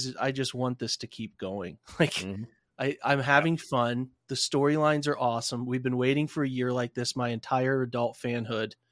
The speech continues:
Speaker 1: and even my childhood fanhood, right? Like, I mean, I, the, the, some stories about the oh two team were fun, but they weren't, you know, they weren't this. They weren't this. And I, I think that the stuff here is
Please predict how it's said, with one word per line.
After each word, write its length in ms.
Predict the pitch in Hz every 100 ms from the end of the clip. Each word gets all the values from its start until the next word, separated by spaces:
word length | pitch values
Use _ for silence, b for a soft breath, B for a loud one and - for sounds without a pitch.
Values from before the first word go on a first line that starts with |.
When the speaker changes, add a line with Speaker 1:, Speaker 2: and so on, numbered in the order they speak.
| _ _ _ _ _ -
Speaker 1:
and 460 | 117 120 117 107 - _ _ _ _ _ -
even 260 | 131 131
my 180 | 123 117
childhood 600 | 113 131 131 131 120 107
fanhood, 460 | - 107 110 113 104
right? 240 | 117 113 113
Like, 200 | 110 110
I 40 | 117
mean, 180 | 113
I, 120 | 117 117
the, 160 | 127 123
the, 300 | 127 131 147
some 260 | 165 - 127
stories 380 | - 143 143 131
about 200 | 131 127
the 120 | 127
oh 80 | 127
two 180 | - 127
team 240 | 139 127
were 100 | 110
fun, 360 | - 127 127 127
but 120 | 110
they 100 | 113
weren't, 320 | 120 120 - _ _ _ _ _ _ _ _ _ -
you 60 |
know, 100 | 113
they 80 | 110
weren't 260 | 151 123 -
this. 520 | 110 95 - - - _ _
They 80 | 135
weren't 240 | 139 107 -
this. 440 | 85 - - - -
And 300 | 117 117 110
I, 200 | 110 117
I 60 | 123
think 260 | 135 123
that 200 | 123 -
the 220 | 131 123
stuff 400 | 117 - 143 131
here 160 | 131 120
is 260 | 110 -